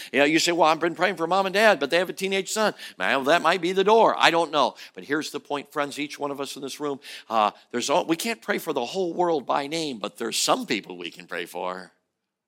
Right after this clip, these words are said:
And I'll tell you many times, you know what it starts with?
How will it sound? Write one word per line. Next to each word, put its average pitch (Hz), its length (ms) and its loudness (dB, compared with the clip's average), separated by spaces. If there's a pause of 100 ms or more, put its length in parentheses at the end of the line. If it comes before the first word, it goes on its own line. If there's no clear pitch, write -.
(1200)
And 101 80 -4
I'll 147 140 4
tell 170 120 -2
you 165 80 -2
many 175 180 -4
times, 139 280 -2
you 131 60 -8
know 147 60 -6
what 139 100 -6
it - 40 -12
starts 156 320 -4
with? 180 240 -10